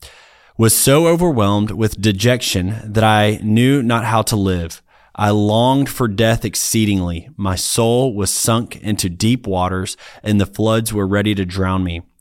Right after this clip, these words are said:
I was so oppressed that my soul was in a kind of horror. I could not keep my thoughts fixed in prayer for the space of one minute without fluttering and distraction.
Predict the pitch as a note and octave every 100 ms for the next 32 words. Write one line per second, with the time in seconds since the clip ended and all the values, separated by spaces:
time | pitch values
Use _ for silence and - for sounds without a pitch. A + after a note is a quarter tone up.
0 | - - - G#2+ G#2+ - A#2 B2 D3+ D3+
1 | - A2 G#2+ - G#2+ G#2 F#2+ - - A2
2 | A#2 B2 F#2 G#2+ G#2+ F#2+ - G#2+ A2 G2
3 | - - G#2+ G2 E2+ - - - - -
4 | - C#3+ D3 A#2 - D3 A#2+ G#2 F#2+ B2
5 | B2 A#2+ - C#3 C3 - G2+ F#2+ B2 A#2+
6 | B2 - F#2+ - - A#2 B2 - G2 G2+
7 | G#2 G2+ A2+ B2 A2 G#2 G2 - - A2+
8 | A#2 A#2+ A#2+ F#2+ F#2+ - - G#2 G#2 -
9 | F2